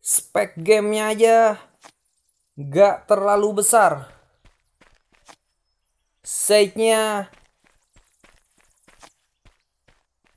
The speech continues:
hanya di bawah seratus M B. Lu udah bisa dapetin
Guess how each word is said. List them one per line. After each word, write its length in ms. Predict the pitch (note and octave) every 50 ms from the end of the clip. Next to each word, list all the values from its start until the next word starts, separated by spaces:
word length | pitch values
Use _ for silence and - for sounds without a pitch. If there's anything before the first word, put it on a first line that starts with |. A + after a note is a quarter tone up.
| _ _ _ _ -
hanya 560 | C3+ D#3+ F3+ F#3+ G#3 G#3+ A3 A3 A3 G#3+ G#3+ G#3 G3
di 160 | G3 G#3+ G#3+
bawah 640 | G3 F#3+ G#3+ G#3+ G#3 G#3+ A3 A3 G#3 G3+ F#3+ F#3 - -
seratus 640 | - - - - G3 G3 F#3+ G3 G3 - A3 G#3 - - G#3
M 160 | G#3+ G#3+ A3
B. 240 | A3 A3 G#3+ F#3 - - _ _ _ _ _ _ _ _ _ _ _ _ -
Lu 320 | F#3 G3+ G#3 G#3 G3+ G3+ G#3+ G#3
udah 160 | F#3 G3+ G3+
bisa 320 | G3 F#3+ G#3+ G3 - - G#3
dapetin 720 | G3 G3 G3 G3 - G#3 - - A3+ G#3 F3+ D#3+ C#3 B2+